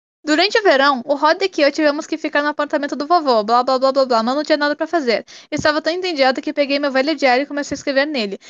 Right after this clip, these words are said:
Mas pegar um livro que dizia diário na capa na frente do Roderick foi um grande erro.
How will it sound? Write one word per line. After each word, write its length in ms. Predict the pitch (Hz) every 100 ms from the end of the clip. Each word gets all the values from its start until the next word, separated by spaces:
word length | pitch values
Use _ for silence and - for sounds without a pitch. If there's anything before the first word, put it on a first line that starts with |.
| -
Mas 140 | 277 277
pegar 340 | 285 262 311
um 60 | 370
livro 240 | 320 311
que 140 | 311 254
dizia 340 | 285 262 269
diário 380 | 233 247 226 285
na 140 | 262
capa 240 | 247 247 254
na 160 | 240
frente 240 | 240 254 269
do 100 | 240
Roderick 400 | 220 240 285 285
foi 180 | 285 254
um 140 | 240
grande 540 | 226 247 240 233 214
erro. 400 | 226 202 226 -